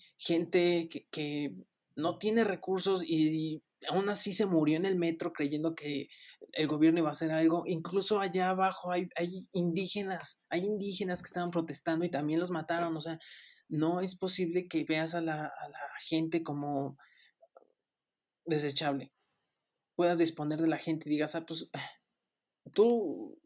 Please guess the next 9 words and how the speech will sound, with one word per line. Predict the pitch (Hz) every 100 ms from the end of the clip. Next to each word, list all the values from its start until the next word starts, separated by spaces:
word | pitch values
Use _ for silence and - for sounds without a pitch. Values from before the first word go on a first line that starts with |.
| 117 - -
como | 151 139
presidente, | 147 160 156 156 160
tú | 165
como | 170 180 156
gobierno, | 147 151 156
tú | 208
como | 240 220
policía | 156 147 - 165
tienes | 180 196